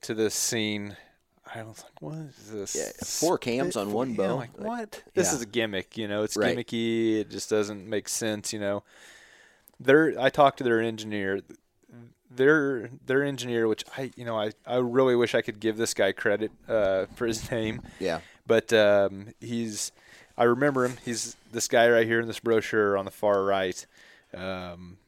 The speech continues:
Speaker 2: He's the guy you talked to?
Speaker 1: he's the guy I talked to.
Speaker 2: Okay.
Speaker 1: The guy is, he is smart.
Speaker 2: Yeah.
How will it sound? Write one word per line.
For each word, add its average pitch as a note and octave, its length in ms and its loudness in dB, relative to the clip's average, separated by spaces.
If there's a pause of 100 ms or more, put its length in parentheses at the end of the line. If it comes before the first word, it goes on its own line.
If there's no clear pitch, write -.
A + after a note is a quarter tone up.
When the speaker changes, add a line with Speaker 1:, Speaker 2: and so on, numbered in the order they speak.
(140)
Speaker 2:
He's G2 160 -16
the G2+ 80 -8
guy F2+ 120 -6
you F2 80 -8
talked F#2 260 -6
to? G#2 180 -8
Speaker 1:
he's A#2 220 -6
the A#2 80 -2
guy A2 160 4
I G#2 40 2
talked G2+ 400 -2
to. F#2+ 280 -4
Speaker 2:
Okay. E2 240 -10 (280)
Speaker 1:
The A#2 80 -4
guy A2 440 6
is, F#2+ 500 0
he A#2+ 340 -2
is G#2+ 160 2
smart. F#2 440 -2 (100)
Speaker 2:
Yeah. D2+ 240 -6